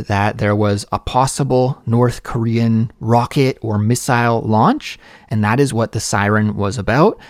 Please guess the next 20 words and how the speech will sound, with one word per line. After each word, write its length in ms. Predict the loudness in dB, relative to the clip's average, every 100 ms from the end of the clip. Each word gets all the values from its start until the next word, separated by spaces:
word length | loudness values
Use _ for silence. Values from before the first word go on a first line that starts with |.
| -20 -8
And 100 | -4 0
also 340 | 0 0 0
that 180 | 0 -2
parts 380 | -2 -2 -4 -8
of 260 | -8 -8
Japan 640 | -8 -6 -2 0 0 -2 -4
were 220 | -6 -4
also 560 | -4 -4 -2 0 0 -4 -14 -12 -2
on 260 | 0 0 -2
evacuation 920 | -4 -4 -6 -6 -4 -4 -4 -6 -8 -6
notice. 580 | 0 2 2 -2 -10 -20 -20 -20 -20 -20 _ _ _
So 540 | -8 -4 -2 0 -2
since 320 | -4 -2 -2 2
my 120 | 4
wife 420 | 4 4 2 0
was 340 | -2 -2 -4 -14
sleeping 460 | -2 2 4 4
away, 420 | 4 2 2 0 0
just 240 | -4 -2
like 200 | -2